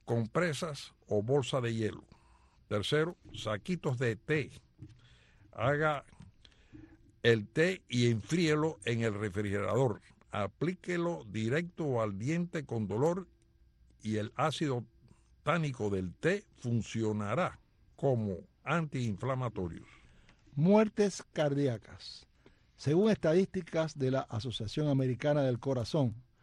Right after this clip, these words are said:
Speaker 2: seiscientas treinta y cinco mil personas murieron por causas relacionadas a alguna enfermedad cardíaca. Estas fueron desde malformaciones congénitas del corazón,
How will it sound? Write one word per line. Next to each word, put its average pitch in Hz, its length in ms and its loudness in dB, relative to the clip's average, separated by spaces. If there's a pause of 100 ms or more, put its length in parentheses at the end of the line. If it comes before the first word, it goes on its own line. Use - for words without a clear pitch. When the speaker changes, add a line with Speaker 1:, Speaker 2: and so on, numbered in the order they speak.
(560)
Speaker 2:
seiscientas 160 800 0
treinta 135 300 2
y 107 40 -8
cinco 123 300 -2
mil 160 140 2
personas 135 500 0
murieron 123 760 2
por 107 260 -8
causas 135 560 -2
relacionadas 135 800 0 (420)
a 147 160 2
alguna 156 540 2
enfermedad 127 640 2
cardíaca. 127 600 -2 (680)
Estas 175 280 0
fueron 170 520 4 (420)
desde 135 380 0
malformaciones 127 840 0
congénitas 135 760 0
del 127 160 -4
corazón, 147 600 2